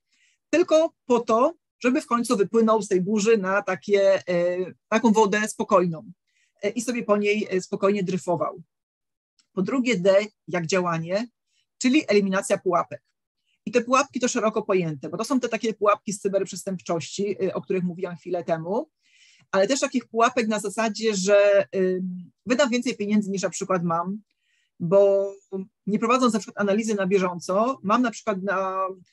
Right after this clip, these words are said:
różne dni w miesiącu porozkładane, y, płatności, na przykład właśnie czynszu, kredytu,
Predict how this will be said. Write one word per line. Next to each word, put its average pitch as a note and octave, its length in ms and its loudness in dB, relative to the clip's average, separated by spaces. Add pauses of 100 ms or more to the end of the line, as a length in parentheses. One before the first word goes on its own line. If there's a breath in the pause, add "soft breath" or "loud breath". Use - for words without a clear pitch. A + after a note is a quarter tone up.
(160)
różne B3 280 4
dni G#3+ 140 0
w G#3+ 40 0
miesiącu G#3+ 720 2
porozkładane, G#3 1080 0
y, F#3 120 -4
płatności, G3+ 680 -4
na F3+ 100 -4
przykład E3+ 240 -6
właśnie F3+ 260 -4
czynszu, A3 640 0
kredytu, G3 880 0